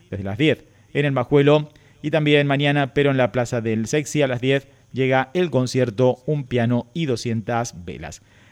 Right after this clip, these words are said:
Además, El Majuelo acoge el día siete el concierto de Alba Moreno en el marco del festival La Caña Flamenca. Tenemos además en Almuñécar una exposición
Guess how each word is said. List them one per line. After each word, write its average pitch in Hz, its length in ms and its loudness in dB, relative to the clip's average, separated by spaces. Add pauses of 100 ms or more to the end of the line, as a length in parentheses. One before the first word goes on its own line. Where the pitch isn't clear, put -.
(120)
Además, 147 340 2
El 151 80 2
Majuelo 156 720 4
acoge 143 560 2
el 123 340 -2
día 120 380 0
siete 147 500 2
el 147 140 2
concierto 120 640 -2
de 107 340 -8
Alba 160 280 4
Moreno 135 540 2 (320)
en 135 120 -4
el 135 40 0
marco 139 380 2
del 135 140 2
festival 131 560 0
La 113 140 -2
Caña 117 640 0
Flamenca. 175 680 2 (420)
Tenemos 165 340 0
además 151 380 2
en 156 120 2
Almuñécar 143 680 0
una 151 400 0
exposición 156 840 0